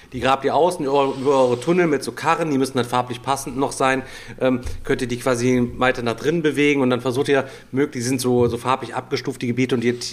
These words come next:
näher du am Kern bist, desto mehr Punkte geben die am Ende so. Weißt du, was ich meine? Das heißt, wieder draußen schon bauen oder lieber mit der Karre noch was weiter nach Rennen schleppen und dann da das Ding quasi bauen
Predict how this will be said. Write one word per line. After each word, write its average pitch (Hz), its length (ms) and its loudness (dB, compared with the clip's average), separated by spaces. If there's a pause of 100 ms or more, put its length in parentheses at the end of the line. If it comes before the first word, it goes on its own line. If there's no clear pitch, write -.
näher 139 260 4
du 147 100 2
am 123 140 -2
Kern 139 320 0
bist, 147 160 0
desto 131 180 -2
mehr 131 140 2
Punkte 135 360 -6
geben 98 220 -6
die 98 80 0
am 92 120 -2
Ende 95 260 0
so. 87 180 0
Weißt 110 200 0
du, 120 40 -2
was 120 100 0
ich - 80 -12
meine? 120 180 0
Das 101 100 -4
heißt, 117 180 0
wieder 113 160 0 (340)
draußen 120 340 -2
schon 120 180 -4
bauen 117 340 2
oder 107 160 2
lieber 110 200 2
mit 107 120 -4
der 110 60 2
Karre 127 320 0
noch 117 140 2
was 110 120 -2
weiter 117 200 0
nach 110 180 0
Rennen 135 200 0
schleppen 131 520 0
und 113 160 0
dann 107 120 0
da 123 220 2
das 127 160 -2
Ding 127 180 -2
quasi 120 280 0
bauen 120 400 2